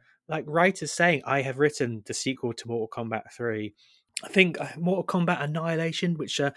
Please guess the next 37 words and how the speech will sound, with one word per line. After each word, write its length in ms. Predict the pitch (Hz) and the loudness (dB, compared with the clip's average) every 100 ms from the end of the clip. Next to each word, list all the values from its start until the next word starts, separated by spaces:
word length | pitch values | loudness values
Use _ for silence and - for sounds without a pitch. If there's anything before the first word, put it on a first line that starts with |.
| - - | -8 -2
we 120 | 170 170 | 2 6
will 220 | 175 156 | 6 4
get 280 | 151 - - | 0 -2 0
to, 160 | 139 | 0
of 120 | 123 | 0
course. 480 | - 123 120 - - - - _ | -2 -2 -2 -4 -10 -12 -20 _
I 80 | 170 | -2
think 260 | 175 220 156 | 2 2 4
there 140 | 170 | 4
was, 480 | 170 165 123 - - _ _ _ _ _ _ _ _ - | 8 6 6 -2 -6 _ _ _ _ _ _ _ _ 0
like, 460 | 135 123 127 - - | 4 4 2 -2 -6
a 100 | 139 | -8
pre-credits 1600 | - - - - 175 160 - - 151 151 143 135 - - - - - _ _ _ - | -8 -12 -10 2 4 4 2 2 6 6 4 2 -2 -8 -8 -8 -12 _ _ _ -8
scene 560 | - 151 151 143 139 | -2 2 2 2 -2
filmed 440 | 131 147 143 135 123 | 2 4 6 4 2
or, 100 | 120 | 4
or 300 | 123 120 127 | 4 2 0
just 200 | 123 - | 0 2
written 240 | 151 113 | 2 2
down, 400 | 113 107 113 127 170 - | 2 2 -2 0 -2 -2
<laughs> 160 | - | 4
not 160 | 208 170 | 8 8
even 160 | 170 | 8
in 120 | 160 131 | 6 4
a 20 | |
script, 300 | - 165 247 | 4 4 4
it 20 | |
was 80 | 208 | 2
written 140 | 175 | 4
down 180 | 151 143 | 4 4
on 60 | 143 | 2
a 40 | |
post-it 320 | 135 120 - | -2 -6 -4
note, 220 | 113 110 - - - - _ 151 | -2 -4 -6 -16 -18 -20 _ 2
um, 400 | 123 120 117 110 | 2 2 -2 -6
heavily 600 | - - 165 139 143 131 | -2 8 8 8 2 2
suggesting, 800 | 113 131 127 117 - 120 113 107 | 0 0 2 2 2 0 0 -2